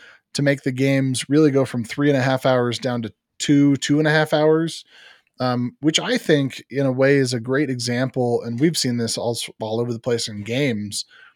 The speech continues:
uh, of game developers, right? And this is the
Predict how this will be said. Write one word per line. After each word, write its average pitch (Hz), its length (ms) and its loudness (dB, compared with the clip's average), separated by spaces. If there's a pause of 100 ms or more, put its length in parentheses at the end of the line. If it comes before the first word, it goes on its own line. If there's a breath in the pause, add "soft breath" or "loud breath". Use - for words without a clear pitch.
(160 soft breath)
uh, 113 340 -6
of 113 240 -6
game 147 320 2
developers, 131 800 2
right? 117 220 -2
And 117 100 -4
this 120 140 -6
is 113 80 -8
the 113 140 -10